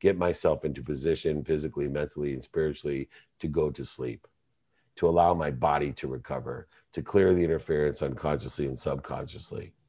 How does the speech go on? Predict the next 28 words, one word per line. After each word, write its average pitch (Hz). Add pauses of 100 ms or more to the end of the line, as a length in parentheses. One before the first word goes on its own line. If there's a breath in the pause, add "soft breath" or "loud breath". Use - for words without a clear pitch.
(1400 loud breath)
Oh, 101
great 104
question, 92
Keaton. 78
A 90
lot 92
of 85
people, 85
uh, 80 (340)
aren't 95
students 98
of 87
the 82
calendar. 85
If 82
anyone 120
wants, 104 (360 soft breath)
uh, 87
a 85
document 92
of 76
what 87
that 82
means 85
to 78
study 87
your 80
calendar, 95